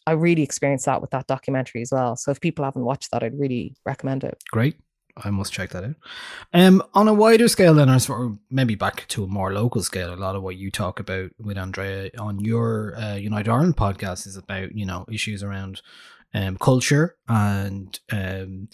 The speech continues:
Speaker 2: you know, obviously there's been a lot of things going on in terms of, well, a lot of, a lot of, a lot of things about, a lot of news about what could be possibly happening and around, so stuff like the cobblestone. Obviously,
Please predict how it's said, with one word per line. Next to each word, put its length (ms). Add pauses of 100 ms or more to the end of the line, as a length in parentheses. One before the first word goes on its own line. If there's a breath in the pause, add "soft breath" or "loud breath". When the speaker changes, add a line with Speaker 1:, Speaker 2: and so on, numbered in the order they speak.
(280 loud breath)
Speaker 2:
you 60
know, 80
obviously 240
there's 160
been 140
a 80
lot 100
of 80
things 380
going 300
on 440 (140)
in 160
terms 440
of, 300 (560 loud breath)
well, 320
a 80
lot 180
of, 160
a 120
lot 160
of, 160
a 80
lot 160
of 100
things 320
about, 320
a 160
lot 220
of 60
news 340
about 280
what 280 (120)
could 140
be 80
possibly 920
happening 520
and 320
around, 400
so 280
stuff 340
like 120
the 80
cobblestone. 800
Obviously, 440